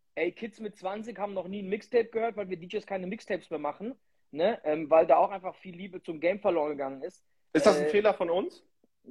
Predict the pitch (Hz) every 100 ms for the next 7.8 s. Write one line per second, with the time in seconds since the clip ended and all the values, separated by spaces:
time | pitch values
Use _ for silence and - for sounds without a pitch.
0 | 269 - - 170 190 - 240 254 233 208
1 | 233 294 294 185 208 262 320 _ _ _
2 | 180 262 - 190 202 202 202 _ _ 160
3 | 156 208 226 233 226 233 - 233 233 240
4 | - 208 233 226 226 196 180 202 _ 202
5 | 214 233 233 233 220 196 220 208 202 -
6 | 220 254 - 226 220 220 214 202 _ -
7 | 185 - - 226 240 208 240